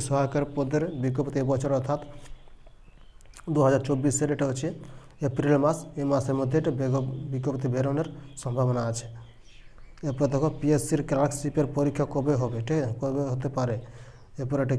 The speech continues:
কী বলছে এখানে? পিএসসির ক্লার্কশিপের পরীক্ষা হবে অন্তত জুন জুলাই মাসে, ঠিক আছে? জুন জুলাইয়ের নাগাদ, ঠিক আছে? জুন জুলাই নাগাদে হবে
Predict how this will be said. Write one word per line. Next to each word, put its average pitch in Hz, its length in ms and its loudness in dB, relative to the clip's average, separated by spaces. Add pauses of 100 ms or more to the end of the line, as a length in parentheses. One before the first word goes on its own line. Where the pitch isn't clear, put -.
কী 147 160 -2
বলছে 143 240 2
এখানে? 147 200 0 (3500)
পিএসসির 147 480 2
ক্লার্কশিপের 139 580 2 (120)
পরীক্ষা 143 460 4
হবে 135 240 4
অন্তত 135 260 0 (220)
জুন 139 120 2 (100)
জুলাই 135 300 4
মাসে, 117 240 -2 (120)
ঠিক 143 160 -4
আছে? 127 160 2
জুন 131 180 2
জুলাইয়ের 147 340 4
নাগাদ, 117 260 4 (220)
ঠিক 160 160 4
আছে? 117 100 -2 (520)
জুন 139 140 4 (100)
জুলাই 151 260 6 (380)
নাগাদে 127 460 6
হবে 131 180 4